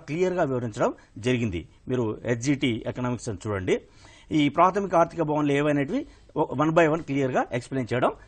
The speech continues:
జరిగిందన్నమాట. ఇక ఇంకో క్వశ్చన్ చూద్దాం. అంటే, ఆ, ఇది కొంచెం, ఆ, ఇన్ఫర్మేషన్ బేస్డ్, ఇదంత ట్రిక్కీ కాదు. just మీకు ఆ ఇన్ఫర్మేషన్ తెలిస్తే చాలు, ఆన్సర్ మీరు టక్కున పెట్టేయవచ్చు. ఇటుకలు ఈ క్రింది వాటిలో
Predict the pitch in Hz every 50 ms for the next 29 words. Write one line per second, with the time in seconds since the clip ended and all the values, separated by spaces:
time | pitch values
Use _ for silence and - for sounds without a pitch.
0 | - 117 139 131 127 113 98 92 90 85 82 82 78 82 78 76 - - - _
1 | _ _ _ _ _ _ - - - 160 180 165 170 - 120 135 - - - -
2 | - - 190 208 185 262 226 - 185 165 - 175 143 - 135 113 101 131 170 254
3 | - - - - - 170 160 170 151 127 - - - - - 143 139 135 123 120
4 | 117 113 - - - 196 190 196 190 - 190 196 170 156 175 156 175 156 - -
5 | - - - - - 143 143 139 - 170 196 180 233 226 226 233 226 208 - 196
6 | 180 156 180 214 240 - - - - - 175 185 190 180 175 165 - - 214 -
7 | - 254 202 - 139 127 113 107 202 330 - - - - - - - - 147 160
8 | 233 226 - 262 226 233 190 214 196 190 196 196 226 226 233 226 202 226 180 -
9 | 190 202 190 - 220 185 147 113 101 107 - - - _ - - - - 160 208
10 | 208 196 220 202 202 180 160 - 175 - - 185 165 - 135 110 120 110 92 76
11 | - - - - - - _ _ - - - - - - - - - - - -
12 | _ - - - - - - - - - - - - - - - 185 226 214 311
13 | 277 262 285 254 202 170 180 233 - - - - - - - - - - - -
14 | 196 214 208 - - 185 202 214 240 226 269 247 226 208 190 160 165 165 190